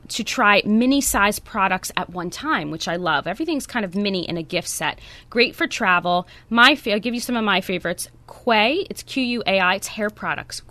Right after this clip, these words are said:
Quay and Aqua's hair gift set, sixty-five bucks at Bloomingdale's. I love these products. Um, mac Shiny Pretty Things Lip Kit.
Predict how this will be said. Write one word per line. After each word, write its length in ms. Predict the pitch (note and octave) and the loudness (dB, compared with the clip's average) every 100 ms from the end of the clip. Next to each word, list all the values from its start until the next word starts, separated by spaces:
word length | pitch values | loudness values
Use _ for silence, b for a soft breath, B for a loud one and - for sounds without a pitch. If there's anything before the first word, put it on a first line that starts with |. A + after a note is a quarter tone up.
| - | -4
Quay 380 | B3 C4 D4+ C#4+ B B | -2 0 -2 -6 B B
and 140 | F#3+ | 0
Aqua's 360 | G3+ G3+ A#3+ - | 2 2 0 -8
hair 320 | - A3+ A3+ | -6 -2 -2
gift 360 | G3 G3+ F3+ - | -2 -4 -4 -6
set, 440 | - - F3+ - | -8 -2 -2 -2
sixty-five 680 | - - - E4 D#4 A3 G#3 | -6 -10 -6 -6 -2 -4 0
bucks 260 | E3+ - | -2 -2
at 120 | - - | -10 -6
Bloomingdale's. 560 | F#3 E3+ E3+ D#3+ D#3+ - | -6 -4 -2 -2 -4 -6
I 200 | D#3+ F3 | -6 -6
love 580 | F3+ E3+ E3+ F3 F#3+ G3+ | -8 -10 -4 -2 -2 -4
these 220 | F3+ F#3 - | -8 -8 -8
products. 680 | - D3 C#3+ A2+ - - B B B B - | -6 -4 -4 -6 -8 -12 B B B B 0
Um, 600 | F#3+ F3+ E3+ E3+ E3 E3 | 2 2 0 -2 -2 -4
mac 460 | G3+ G#3+ A#3+ E4+ - | 0 4 4 2 -2
Shiny 400 | - - A#3 A3 | -4 0 2 0
Pretty 300 | G#3+ D#4 C#4 | -2 -2 -2
Things 320 | C4 A#3+ A3 | -2 -4 -4
Lip 260 | G#3+ G#3 - | -2 -4 -4
Kit. 280 | - E4+ | -6 -6